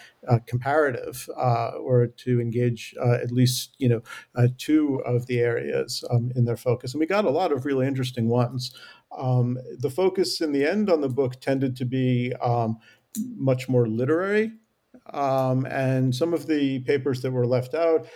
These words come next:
um, you know, just by coincidence, um, uh, focused on, um, religion and on social theory. Uh, uh, Susanna Heschel, um, uh, of Dartmouth University, for example, gave,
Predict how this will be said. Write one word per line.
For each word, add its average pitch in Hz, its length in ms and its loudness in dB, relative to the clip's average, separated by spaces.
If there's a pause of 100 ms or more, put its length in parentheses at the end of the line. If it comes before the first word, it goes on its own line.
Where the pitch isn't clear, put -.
(240)
um, 123 580 0 (300)
you 127 140 -6
know, 117 260 0 (120)
just 127 200 -4
by 131 120 2
coincidence, 127 920 -2
um, 117 340 2 (420)
uh, 117 300 2 (120)
focused 135 760 -4
on, 120 440 -2 (640)
um, 123 400 0
religion 143 500 0
and 123 120 0
on 120 100 -4
social 135 460 -2
theory. 123 500 -2
Uh, 127 220 2
uh, 127 160 0
Susanna 123 420 -2
Heschel, 127 680 0
um, 120 260 -2 (340)
uh, 117 380 2
of 127 200 -2
Dartmouth 131 380 2
University, 120 500 -2
for 123 140 -2
example, 120 400 0
gave, 117 340 0